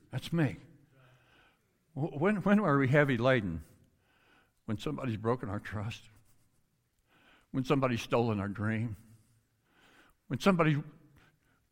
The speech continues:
told something, we had total confidence that they would, they, they, they stood head and shoulders. They'd been places and done things, I, and, and I, I just knew I could trust them.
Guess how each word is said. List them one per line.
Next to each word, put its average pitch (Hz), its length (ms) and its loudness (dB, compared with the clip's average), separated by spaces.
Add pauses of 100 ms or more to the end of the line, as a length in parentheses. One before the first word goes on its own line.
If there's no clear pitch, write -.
(260)
told 170 300 6
something, 143 300 2
we 151 100 6
had 147 220 6
total 143 240 4
confidence 120 720 -4 (500)
that 143 120 -8
they 170 100 10
would, 143 240 4 (120)
they, 165 220 6 (520)
they, 196 100 6
they 196 320 6
stood 185 400 4
head 170 220 10
and 147 120 6
shoulders. 147 680 6 (420)
They'd 226 140 8
been 214 200 6
places 196 400 6
and 160 80 6
done 208 180 8
things, 196 240 6
I, 202 200 8 (260)
and, 190 220 8
and 196 180 2
I, 190 260 -2 (160)
I 226 100 12
just 220 200 4
knew 254 100 10
I 240 40 10
could 180 120 6
trust - 400 6
them. 165 260 0